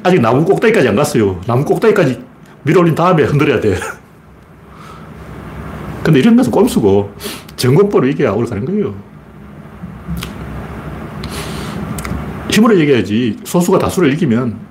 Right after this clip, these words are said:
굉장히 피곤한 거예요. 지금 우리나라 문제도 특권 소수가 다수를 이기는 거예요. 왜 그러냐? 대중들은, 강자들은 지배하고 싶어 하는데, 대중들은 복종하고 싶어요.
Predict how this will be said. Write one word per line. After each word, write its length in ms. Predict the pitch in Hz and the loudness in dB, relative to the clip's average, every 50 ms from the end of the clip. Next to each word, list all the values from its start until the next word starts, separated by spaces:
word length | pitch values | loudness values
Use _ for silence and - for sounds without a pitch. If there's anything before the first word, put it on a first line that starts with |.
| - - | -16 -8
굉장히 300 | - - 170 208 208 - | 0 2 4 4 4 4
피곤한 280 | - - 135 127 127 131 | 4 2 2 2 2 0
거예요. 180 | 143 139 131 | 0 -2 -4
지금 220 | - - 160 165 135 | -2 -2 0 2 2
우리나라 280 | 113 120 175 196 190 | 2 2 2 2 2
문제도 380 | 175 117 107 127 135 139 127 - | 2 2 2 2 2 2 0 0
특권 400 | - - 170 - 214 196 190 190 | 0 -2 -2 2 2 4 4 4
소수가 480 | 180 - 180 160 - 190 160 131 104 - - - - - - - - | 2 0 0 0 2 2 2 0 0 -2 -6 -12 -14 -14 -16 -14 -8
다수를 300 | - - 92 208 190 170 | -6 -2 0 2 2 4
이기는 220 | 202 214 190 160 98 | 4 4 4 4 2
거예요. 140 | 90 87 - - - - - - | 0 -2 -4 -4 -6 -6 -6 -2
왜 80 | - 120 | 0 2
그러냐? 380 | 160 214 160 120 - - - - - - - - - - - - - - - - - - - - - - - - - - - - - - - - - - - - - - - - - - - - - - - - - - - - - - - - - - - - - - - - - - - - - - - - - | 4 4 4 2 0 -6 -10 -14 -16 -16 -14 -14 -14 -14 -14 -16 -18 -18 -20 -20 -20 -20 -20 -20 -18 -16 -14 -14 -14 -14 -14 -12 -12 -12 -12 -12 -12 -12 -12 -12 -10 -10 -10 -10 -10 -10 -10 -10 -10 -10 -8 -8 -8 -8 -10 -10 -10 -10 -10 -10 -10 -10 -10 -10 -10 -10 -10 -10 -10 -10 -8 -8 -6 -6 -6 -4 0
대중들은, 600 | 101 107 131 214 247 190 196 190 180 147 113 - - - - - - - - - - - - - | 2 4 6 6 6 6 6 4 4 2 0 -4 -6 -10 -20 -20 -20 -20 -20 -20 -20 -20 -16 -8
강자들은 440 | - - 156 208 220 202 170 160 - | -2 2 4 4 4 4 4 2 0
지배하고 400 | - - 151 214 196 190 175 - | 0 2 4 4 4 4 2 0
싶어 220 | - - - 117 | -2 -4 -4 -4
하는데, 280 | 107 95 92 101 101 - | -4 -4 -4 -6 -8 -8
대중들은 520 | - 110 104 175 208 196 208 196 180 127 | -6 -4 0 0 2 2 2 2 0 0
복종하고 480 | - 135 127 - 220 196 190 180 160 147 | 0 -2 0 2 2 4 4 4 2 0
싶어요. 280 | - - - - 92 | -2 -6 -12 -12 -14